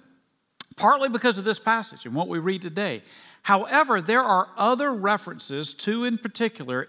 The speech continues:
in the New Testament to these love feasts. Uh, in both of these, the references are to those who are doing harm to the church, but doing so in the context of these love feasts.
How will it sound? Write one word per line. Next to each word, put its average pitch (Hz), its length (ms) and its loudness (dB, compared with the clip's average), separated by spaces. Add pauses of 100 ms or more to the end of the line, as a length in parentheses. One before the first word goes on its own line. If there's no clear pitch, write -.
in 220 220 0
the 247 80 -2
New 247 140 -2
Testament 131 520 -8 (460)
to 180 100 -4
these 180 220 0
love 202 280 0
feasts. - 500 -16 (380)
Uh, 147 120 -2 (240)
in 151 280 -2
both 233 360 2
of 233 160 -6
these, 147 440 -4
the 147 120 -4
references 220 840 -4
are 151 160 -6
to 143 120 -14
those 165 480 -4
who 165 100 -8
are 143 80 -2
doing 131 260 -4
harm 202 500 0
to 220 80 -10
the 220 120 -8
church, 127 480 -6 (560)
but 165 220 -4
doing 262 300 2
so 180 300 -2
in 202 260 -2
the 220 80 -2
context 156 520 -6
of 131 100 -12
these 131 180 -6
love 123 280 -4
feasts. - 440 -20